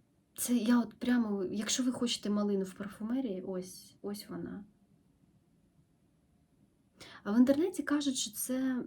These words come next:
м, клон на, м, якесь яблучко від Ніни Річі.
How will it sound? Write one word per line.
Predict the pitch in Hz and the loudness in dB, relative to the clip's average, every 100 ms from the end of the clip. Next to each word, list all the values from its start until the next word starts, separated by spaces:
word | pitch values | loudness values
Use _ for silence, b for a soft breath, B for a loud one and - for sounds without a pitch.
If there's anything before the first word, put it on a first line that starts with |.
| - | -6
м, | 196 208 208 208 202 202 202 202 196 202 - _ _ _ - - 190 - | -4 -2 0 0 -2 -2 -2 -4 -4 -6 -12 _ _ _ -20 -20 -18 -14
клон | - 226 214 247 277 269 254 240 - 208 | -8 -4 0 4 8 8 8 4 -2 -4
на, | 208 202 214 226 220 214 208 208 - - _ _ _ _ - - _ - | -2 -2 -4 -6 -6 -4 -4 -6 -20 -20 _ _ _ _ -20 -20 _ -6
м, | 185 202 202 202 - - _ _ _ _ _ _ _ - | -2 0 0 -2 -6 -18 _ _ _ _ _ _ _ -8
якесь | 220 285 285 214 | -4 2 2 2
яблучко | 220 247 220 202 - 202 | 2 2 0 -4 -4 -6
від | 196 185 - | -2 -4 -4
Ніни | 190 185 202 208 196 | -4 -2 2 2 2
Річі. | 185 165 - - - | -2 -6 -8 -8 -12